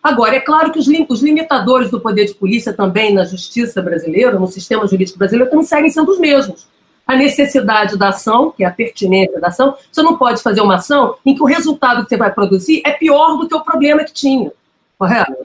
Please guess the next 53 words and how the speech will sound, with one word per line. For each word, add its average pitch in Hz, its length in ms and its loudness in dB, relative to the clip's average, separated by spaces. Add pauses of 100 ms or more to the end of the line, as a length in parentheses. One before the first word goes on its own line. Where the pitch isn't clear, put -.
(460)
Então, 269 220 0
a 285 60 2
necessidade 277 680 0
do 202 100 0
agir 202 260 0
é 320 40 0
porque 311 140 -8
tem 320 140 -2
uma 311 120 2
situação 285 360 0
de 277 120 -4
risco, 262 600 2 (140)
de 262 120 0
perigo, 254 560 2
algo 233 180 2
que 247 100 -2
não 233 120 0
pode 220 220 -2
ser 233 120 -2
adiado, 185 480 -2 (300)
né? 269 280 2
A 294 160 4
outra 320 520 2
é 330 80 0
a 330 100 2
proporcionalidade. 359 960 2
Eu 349 60 0
não 392 100 0
posso 359 280 0
ir - 20 2
lá 330 380 2 (320)
e 330 120 0
piorar, 381 540 2
entornar 370 480 2
o 403 60 2
caldo. 370 520 0
Se - 120 -4
o 415 60 -2
caldo 247 360 -2
tá - 120 -2
quente, 214 360 -4
a 262 40 -2
panela 208 440 0
tá 202 140 -4
fervendo 214 440 -2
da 220 100 0
panela 208 340 -2
de - 100 -10
pressão, 240 380 0
eu 277 100 2
tampo 254 220 0
ainda 214 200 2
mais, 285 380 -2